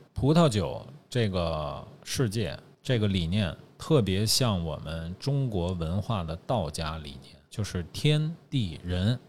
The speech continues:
三个主要的因素，人法地，地法天，天法道，道法自然，这么一个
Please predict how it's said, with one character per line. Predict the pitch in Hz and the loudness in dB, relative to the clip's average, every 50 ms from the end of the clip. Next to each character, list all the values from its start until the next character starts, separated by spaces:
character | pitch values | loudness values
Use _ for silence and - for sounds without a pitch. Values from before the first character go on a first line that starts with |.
| - _ | -20 _
三 | _ - - 127 120 120 113 | _ -10 -6 -2 -2 0 2
个 | 107 98 | 0 0
主 | - - 90 78 82 | 0 -2 -4 -2 0
要 | 90 92 | 0 0
的 | 87 87 | 0 0
因 | 87 92 104 104 101 | 0 2 2 2 2
素， | - - 95 - - - - - _ | 2 0 -4 -4 -8 -12 -20 -20 _
人 | - 110 135 | -2 2 4
法 | 127 113 104 | 6 6 6
地， | 107 123 110 - - - - - - _ | 6 4 2 0 -4 -10 -18 -20 -16 _
地 | - 131 | 0 2
法 | 113 104 90 87 | 2 4 2 2
天， | - - 120 117 113 - - - - | 2 4 4 4 2 0 -4 -14 -4
天 | - - 135 | 2 4 6
法 | 120 98 95 | 6 6 6
道， | 95 110 101 | 6 6 6
道 | 98 117 104 | 6 6 4
法 | 87 95 90 | 4 4 2
自 | 85 92 92 | 2 0 0
然， | 87 82 85 92 107 101 | 0 0 0 0 0 0
这 | - 107 | 2 4
么 | 95 92 | 4 4
一 | 90 90 92 | 4 2 2
个 | 95 92 87 82 78 78 | 2 2 2 0 0 -4